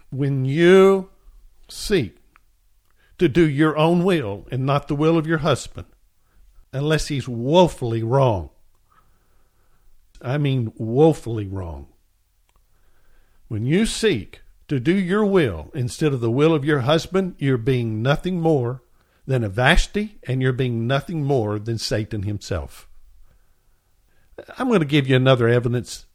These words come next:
of Satan being the bride. I meant to present this earlier, but let's go ahead and do it here as we embark on this understanding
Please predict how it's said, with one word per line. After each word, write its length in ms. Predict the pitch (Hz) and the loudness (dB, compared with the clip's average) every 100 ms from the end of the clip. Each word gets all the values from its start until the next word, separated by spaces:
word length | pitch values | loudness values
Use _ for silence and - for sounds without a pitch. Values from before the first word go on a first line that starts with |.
| _ - | _ -4
of 320 | 123 107 - _ | -2 -2 -8 _
Satan 500 | - - 151 127 113 | -16 -4 -2 -2 -4
being 460 | 92 117 110 101 92 - - - | -4 -2 -2 -2 -6 -10 -12 -10
the 100 | 101 | -4
bride. 500 | 92 123 104 85 - - - - - - - - - - - - | 2 2 2 -2 -10 -20 -20 -20 -20 -20 -20 -20 -20 -20 -16 -8
I 100 | 127 | -4
meant 340 | 131 175 - | -2 -2 -4
to 80 | - | -6
present 360 | 120 - 131 | -4 -2 -2
this 180 | 123 120 | -2 0
earlier, 460 | 143 151 120 127 127 - - - _ - - - | 2 2 2 -2 -4 -8 -20 -20 _ -20 -20 -12
but 100 | 120 | -8
let's 220 | 151 - | -8 -10
go 180 | - 214 | -10 -8
ahead 240 | 180 185 | -6 -6
and 120 | 117 | -4
do 120 | 107 | -2
it 140 | 120 101 | -2 0
here 220 | 123 113 | 0 0
as 240 | 104 95 | -2 -6
we 340 | 117 110 104 101 | -6 -6 -6 -6
embark 640 | 98 98 131 127 110 - | -8 -2 0 0 -2 -8
on 140 | 117 117 | -8 -4
this 220 | 110 - | -6 -4
understanding 800 | 123 107 - - 143 110 98 | -6 -6 -6 -4 -4 -4 -6